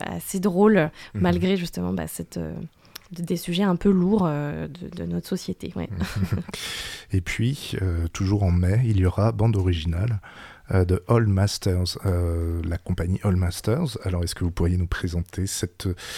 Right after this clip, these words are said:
Speaker 2: ce spectacle aussi ?
Speaker 1: Oui, bah alors c'est vrai que j'ai, j'ai oublié pour, euh, Résilience mon cul, euh, de Joël Maillard et,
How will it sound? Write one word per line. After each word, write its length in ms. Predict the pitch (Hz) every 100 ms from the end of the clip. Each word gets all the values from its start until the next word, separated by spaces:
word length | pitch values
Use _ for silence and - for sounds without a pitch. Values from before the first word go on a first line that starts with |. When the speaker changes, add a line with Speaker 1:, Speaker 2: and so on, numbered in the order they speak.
| - -
Speaker 2:
ce 240 | - - 135
spectacle 560 | - 101 - 101 -
aussi ? 640 | 80 - 95 90 - - - - - 185
Speaker 1:
Oui, 360 | 185 262 285
bah 120 | 254 196
alors 140 | 190
c'est 120 | -
vrai 140 | 208 240
que 160 | 247
j'ai, 260 | 202 180 175
j'ai 160 | 170 190
oublié 400 | 190 214 220 262
pour, 260 | - 196
euh, 260 | 185 180 175
Résilience 520 | 180 185 202 214 208
mon 240 | 208 208
cul, 320 | 202 - 247 226
euh, 160 | 196
de 140 | 175 185
Joël 220 | 190 196
Maillard 420 | 202 202 208 214
et, 220 | 196 180